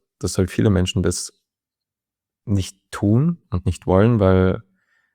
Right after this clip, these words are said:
ich glaube, wenn man halt so ins Fitnesscenter geht oder wenn man halt öfter spazieren geht und Sport macht,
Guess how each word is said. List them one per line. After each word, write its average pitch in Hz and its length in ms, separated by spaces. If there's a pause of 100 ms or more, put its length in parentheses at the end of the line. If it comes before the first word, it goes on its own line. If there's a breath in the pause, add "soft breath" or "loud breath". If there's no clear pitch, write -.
(200)
ich 101 100
glaube, 101 280
wenn 101 80
man 98 160
halt 95 200
so 98 100
ins 95 100
Fitnesscenter 87 640
geht 90 360 (180)
oder 92 240
wenn 92 120
man 90 180
halt 90 200
öfter - 240
spazieren 104 460
geht 92 240
und 98 100
Sport 98 300
macht, 95 280